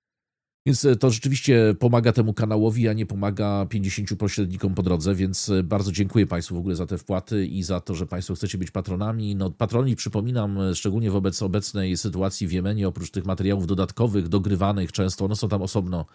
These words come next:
e, wtedy umieszczane, em, tych dodatkowych materiałów, które się nie znajdują na YouTubie. Przypominam, że mają również dostęp do odcinków specjalnych, których tam pięć w tej chwili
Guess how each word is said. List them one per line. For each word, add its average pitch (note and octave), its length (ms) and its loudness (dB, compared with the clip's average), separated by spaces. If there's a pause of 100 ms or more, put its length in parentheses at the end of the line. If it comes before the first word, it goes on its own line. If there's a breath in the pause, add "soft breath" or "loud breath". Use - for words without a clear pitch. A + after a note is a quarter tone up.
(380 soft breath)
e, F#2 180 2
wtedy G2 300 2
umieszczane, F#2+ 800 -2 (400 soft breath)
em, F#2 560 -2 (260)
tych - 220 -4 (100)
dodatkowych F#2 540 -2
materiałów, F#2+ 440 -2
które F#2 140 -6
się - 140 -8
nie F2+ 40 -4
znajdują F#2 340 -2
na F2+ 100 -4
YouTubie. A2 360 -2
Przypominam, F#2 480 -4
że E2+ 100 -6
mają F2 220 -4
również E2+ 280 -6
dostęp D#2+ 360 -6
do D2+ 160 -4
odcinków A2+ 500 -4
specjalnych, G2 580 -2
których F2 260 -6
tam E2+ 200 -4
pięć G#2+ 260 0
w - 60 -14
tej F2 160 -4
chwili G2 400 -4